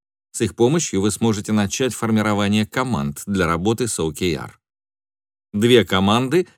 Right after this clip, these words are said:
и один набор O K R. Часто один набор оу кей ар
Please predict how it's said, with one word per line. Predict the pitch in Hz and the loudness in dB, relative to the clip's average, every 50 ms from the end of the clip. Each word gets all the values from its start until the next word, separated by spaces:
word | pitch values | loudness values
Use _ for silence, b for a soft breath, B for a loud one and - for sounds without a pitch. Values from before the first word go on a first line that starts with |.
| B - | B -4
и | 143 | -2
один | 127 120 117 110 107 135 170 170 151 | 0 2 2 2 0 0 0 0 0
набор | 135 120 107 98 92 117 127 123 - - | 2 2 2 2 2 2 2 2 0 0
O | 104 107 107 104 | 0 2 2 2
K | 98 - - 101 95 90 85 | 0 0 0 0 2 2 2
R. | 78 76 64 - - - _ _ _ _ _ _ _ _ _ _ _ _ _ _ _ _ _ _ _ _ | 0 0 -2 -4 -8 -16 _ _ _ _ _ _ _ _ _ _ _ _ _ _ _ _ _ _ _ _
Часто | - - 160 147 127 - - 131 123 120 - | -2 0 2 2 2 0 0 0 0 0 -2
один | - 120 117 110 98 113 117 110 107 | -2 -2 -2 -2 0 2 2 4 4
набор | 110 107 95 95 101 95 98 - | 4 2 2 0 0 -2 -2 0
оу | - 107 101 90 | 2 2 2 2
кей | - - 95 101 135 | 0 -2 -2 0 0
ар | 151 151 147 143 | 0 -2 -4 -6